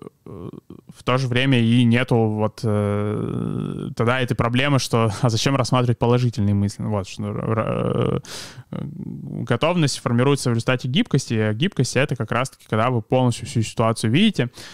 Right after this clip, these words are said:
а, а полностью всю ситуацию видите, когда вы готовы, м, ну, когда вы рассматриваете одновременно и какие-то негативные исходы, и какие-то положительные исходы, и в то же время, что вы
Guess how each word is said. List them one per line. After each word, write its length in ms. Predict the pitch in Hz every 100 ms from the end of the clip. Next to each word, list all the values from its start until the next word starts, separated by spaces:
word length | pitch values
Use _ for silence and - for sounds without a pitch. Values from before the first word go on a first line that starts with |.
| - 147
а, 560 | - 113 107 107 113 110
а 40 |
полностью 360 | - 139 147 123
всю 100 | -
ситуацию 400 | - 127 123 120
видите, 300 | 123 175 -
когда 260 | 117 110 131
вы 120 | 120
готовы, 1000 | 117 127 131 127 113 110 110 110 - 135 - -
м, 840 | - - 135 143 139 - - 131 135 - 147
ну, 420 | 127 120 127 120
когда 200 | 110 110
вы 260 | 113 110 113
рассматриваете 640 | 117 135 139 139 117 110
одновременно 600 | 110 110 123 131 113 107
и 40 | 101
какие-то 280 | - 113
негативные 600 | 107 104 101 165 190 156
исходы, 480 | 131 - 143 139 127
и 40 | 113
какие-то 320 | - 113 -
положительные 760 | 113 107 104 165 170 139 127
исходы, 520 | 120 - 127 127 117 110
и 100 | 110
в 20 |
то 140 | 117
же 100 | 117
время, 340 | 110 110 127 120
что 340 | - 113 110 - - 151 -
вы 800 | 113 117 117 113 110 110 107